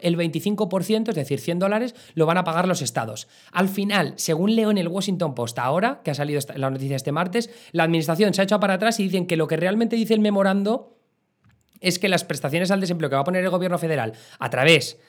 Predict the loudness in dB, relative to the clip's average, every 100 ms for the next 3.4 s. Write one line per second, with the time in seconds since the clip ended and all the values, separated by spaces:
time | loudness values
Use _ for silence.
0 | _ -6 -2 0 0 0 -2 -2 -4 4
1 | 4 4 0 -2 -4 -2 -4 -2 0 0
2 | 0 0 0 0 -2 0 0 -2 0 0
3 | 2 0 0